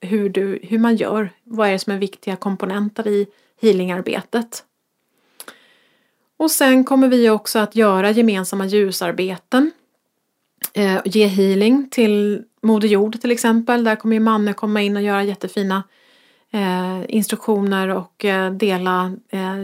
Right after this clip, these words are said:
Moder Jord-nätverkets, eh, arbete. Som jag också har pratat om tidigare. Sen kommer ju mina tidigare tjugoen dagars healingar också att, eh, droppas, som sagt, lite successivt och när vi känner att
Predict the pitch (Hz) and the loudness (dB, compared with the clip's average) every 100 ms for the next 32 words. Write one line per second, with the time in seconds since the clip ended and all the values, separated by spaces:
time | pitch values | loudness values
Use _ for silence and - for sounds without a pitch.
0 | 190 214 208 190 196 190 190 180 - 202 | -6 0 0 0 -2 -2 -4 -6 -6 -6
1 | 185 208 202 - - 202 - 302 185 196 | -4 -8 -8 -8 -6 -4 -2 -2 -2 -4
2 | 196 - 240 294 _ _ _ _ _ _ | -6 -2 -2 -2 _ _ _ _ _ _
3 | - - _ _ _ _ _ _ _ - | -20 -20 _ _ _ _ _ _ _ -8
4 | 220 202 - 208 220 _ _ - 233 226 | -4 -4 -4 -2 -4 _ _ -2 0 0
5 | 226 220 220 226 208 196 208 311 _ _ | 0 0 2 2 2 2 2 0 _ _
6 | _ _ _ - 262 262 277 262 254 247 | _ _ _ 0 4 4 6 6 8 8
7 | 254 220 214 214 - 226 190 196 190 190 | 8 6 4 0 0 0 0 0 0 0
8 | 214 202 185 175 180 180 208 202 208 214 | 0 0 0 -2 -2 -2 2 2 4 2
9 | 208 - 202 - - - 185 - _ 208 | 0 -2 -8 -4 -4 -2 -4 -8 _ -2
10 | 185 180 202 - - 208 196 - - 196 | 0 2 0 -2 -2 0 0 -4 -8 -8
11 | - - - 196 196 185 175 - 202 - | -4 -6 -6 -8 -4 -2 -2 -2 -4 0
12 | 254 320 - 254 233 220 214 233 202 202 | 0 0 -2 0 2 2 0 0 -2 -2
13 | 190 - | -6 -10